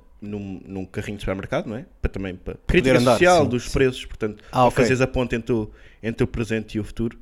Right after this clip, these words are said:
Speaker 1: e o passado e, e vários outros tempos também que existem.
Speaker 2: Uhum.
Speaker 1: E, e é isso. Seremos a, a manifestação anacrónica do, do vinte e cinco de Abril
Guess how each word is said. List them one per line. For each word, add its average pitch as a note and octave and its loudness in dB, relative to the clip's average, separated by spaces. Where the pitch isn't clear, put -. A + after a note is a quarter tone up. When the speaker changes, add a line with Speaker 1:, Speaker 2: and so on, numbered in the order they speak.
Speaker 1:
e G2 -6
o F#2+ -4
passado G2+ -6
e, G2 -8
e F3+ -4
vários A#2 0
outros - -6
tempos C#3 -6
também A2 -14
que - -16
existem. G2 -14
Speaker 2:
Uhum. A2 -2
Speaker 1:
E, C3 -6
e C3+ -4
é D3+ 2
isso. - -8
Seremos G#2+ -4
a, G2+ -2
a G#2 -2
manifestação G#2+ -8
anacrónica G#2+ -6
do, G2 -6
do G#2+ -8
vinte G#2 -10
e - -20
cinco G#2 -16
de - -2
Abril A#2 -4